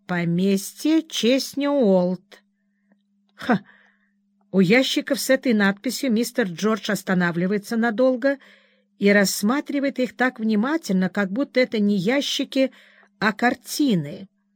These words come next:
Затем возвращается к камину, повторяя: «Сэр Лестер Дедлок, баронет и поместье Честниолт».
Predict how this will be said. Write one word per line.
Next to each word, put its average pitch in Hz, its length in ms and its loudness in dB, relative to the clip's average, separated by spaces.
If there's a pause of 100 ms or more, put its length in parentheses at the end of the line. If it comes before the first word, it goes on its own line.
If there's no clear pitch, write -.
(540)
Затем 185 480 0
возвращается 277 800 0
к - 80 -14
камину, 262 460 0
повторяя: 202 1040 0 (840)
«Сэр 214 760 0
Лестер 180 800 -2
Дедлок, 160 880 -6 (640)
баронет 170 880 0 (1000)
и 214 180 0
поместье 226 1000 0 (640)
Честниолт». 294 1300 0